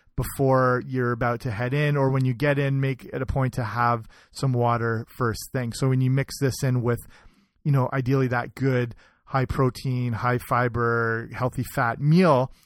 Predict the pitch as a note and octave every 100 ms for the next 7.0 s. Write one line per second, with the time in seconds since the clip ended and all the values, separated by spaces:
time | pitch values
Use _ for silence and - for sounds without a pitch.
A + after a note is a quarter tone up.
0 | - B2+ - B2+ A#2 B2 A#2+ B2+ B2 C#3
1 | B2+ B2+ B2 A2 B2 B2+ A#2 - - _
2 | _ - C3+ C3+ C3+ B2+ B2 B2+ - -
3 | B2+ A2+ G#2+ C3+ C3 - B2+ B2+ B2 A#2+
4 | B2 A2+ A2+ - A#2+ A#2+ A#2 A2+ - A2+
5 | G#2+ A#2+ A2 - A2+ G#2+ - A#2 - -
6 | C#3+ B2+ A#2+ A#2+ A#2 A2+ A2+ A2+ A#2